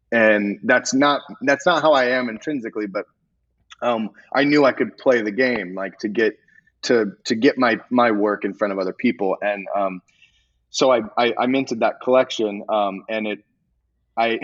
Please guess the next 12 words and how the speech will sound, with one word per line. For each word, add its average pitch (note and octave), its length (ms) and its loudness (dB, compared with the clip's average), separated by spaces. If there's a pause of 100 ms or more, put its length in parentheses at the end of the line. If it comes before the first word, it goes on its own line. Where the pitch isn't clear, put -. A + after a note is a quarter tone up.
(140)
<laughs> - 180 -6
I C3 80 2
minted D#3+ 340 2
that D#3 200 4
collection A#2+ 680 0 (140)
on, A2 420 -2
on A2 240 -4
a, A2 60 -6 (180)
on, A2 160 0
like, G#2+ 180 -2
an A2 160 -4
evening, G#2 580 -2